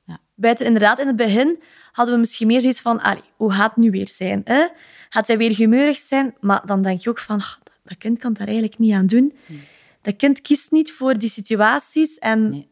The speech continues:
Speaker 2: dan moet je daar gewoon een beetje bij neerleggen.
Speaker 1: Kan zijn, eh, kleine zus Oral hem daarbij helpen?
Speaker 2: Die maakt hem altijd aan het lachen.
Speaker 1: Ja.
Speaker 2: Oral is heel zot van haar broer en haar zus. En als ze dan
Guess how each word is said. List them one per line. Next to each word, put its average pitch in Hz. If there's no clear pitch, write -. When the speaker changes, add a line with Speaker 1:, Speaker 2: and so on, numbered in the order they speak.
Speaker 2:
dan 226
moet 220
je 226
daar 208
gewoon 196
een 262
beetje 269
bij 202
neerleggen. 247
Speaker 1:
Kan 202
zijn, 190
eh, 185
kleine 190
zus 185
Oral 180
hem 233
daarbij 220
helpen? 254
Speaker 2:
Die 254
maakt 262
hem 247
altijd 311
aan 262
het 247
lachen. 208
Speaker 1:
Ja. 165
Speaker 2:
Oral 254
is -
heel 240
zot 277
van 247
haar 208
broer 247
en 254
haar 208
zus. 254
En 214
als 214
ze 214
dan 196